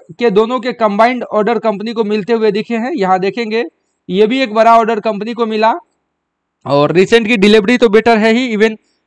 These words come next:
ट्रेंड बेटर कर रहा है और तब बेटर कर रहा है जब बाजार में पूरा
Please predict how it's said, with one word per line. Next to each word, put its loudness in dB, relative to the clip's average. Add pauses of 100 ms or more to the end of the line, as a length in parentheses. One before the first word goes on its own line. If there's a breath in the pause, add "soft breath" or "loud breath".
(120)
ट्रेंड 2
बेटर 0
कर 0
रहा 0
है 0
और -2 (160)
तब 2
बेटर -2
कर 0
रहा -2
है -2
जब -4
बाजार 2
में -6
पूरा -2